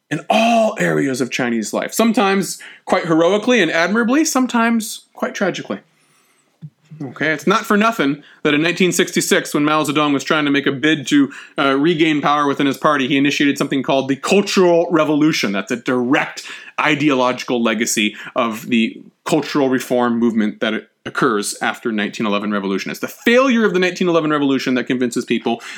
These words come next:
that culture is the last frontier of reform. The l-, one thing we haven't thoroughly overhauled,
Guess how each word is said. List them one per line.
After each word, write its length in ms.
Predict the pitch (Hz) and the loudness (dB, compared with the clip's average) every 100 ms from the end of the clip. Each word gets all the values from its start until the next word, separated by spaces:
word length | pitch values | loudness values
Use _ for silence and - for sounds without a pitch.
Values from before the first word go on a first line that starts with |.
| - | -6
that 160 | 123 | -4
culture 400 | - 165 - 151 | 0 0 0 0
is 140 | 151 117 | 0 0
the 80 | 113 | 0
last 280 | 123 120 | 0 -2
frontier 560 | - 123 - 120 110 110 - 131 | -4 -4 -2 0 0 -2 -8 -6
of 140 | 117 | -2
reform. 420 | 113 110 90 87 - | -2 -2 -4 -4 -4
The 60 | |
l-, 180 | 107 120 | -2 -2
one 320 | 123 143 180 | 0 0 0
thing 240 | 165 143 131 | 0 0 0
we 80 | 120 | 0
haven't 320 | 117 120 - | -2 -4 -2
thoroughly 340 | 131 127 120 | 0 2 2
overhauled, 520 | 113 110 101 95 95 | 0 -2 0 -2 -4